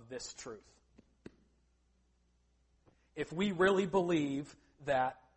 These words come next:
the lessons and the things that are being revealed to us in this book is the hope of the world, then we need to preserve this as the people of God.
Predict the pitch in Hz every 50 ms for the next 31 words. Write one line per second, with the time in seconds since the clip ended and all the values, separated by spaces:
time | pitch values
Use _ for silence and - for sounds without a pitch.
0 | _ _ _ _ _ 151 139 151 143 139 139 156 185 175 - - 180 151 139 139
1 | 131 - - 151 143 139 139 131 - - - 190 185 196 175 - 165 147 151 143
2 | 151 151 147 143 143 139 131 131 151 165 180 175 180 - 160 135 120 120 117 -
3 | - - - - _ _ _ _ _ _ _ _ _ _ _ _ - 165 156 151
4 | 143 151 170 180 - - - 139 135 127 151 170 147 131 135 156 - - - -
5 | _ _ _ _ _ _ _ _ _ _ _ _ _ _ _ _ _ _ _ _
6 | - 156 139 131 127 113 - - 160 170 - 208 165 170 220 196 196 175 151 135
7 | 135 139 165 - - - - _ _ _ - - - _ _ _ _ _ _ _
8 | _ _ _ _ _ _ _ _ _ _ _ _ _ _ _ _ _ _ - 156
9 | 135 139 151 160 160 160 156 143 156 - - - 143 127 131 143 143 143 127 113
10 | 113 123 127 - - - - - - _ _ _ _ _ _ _ _ _ _ _
11 | _ _ _ _ _ _ _ _ _ - 139 123 113 120 - - 139 127 - 131
12 | 127 120 120 123 120 117 113 117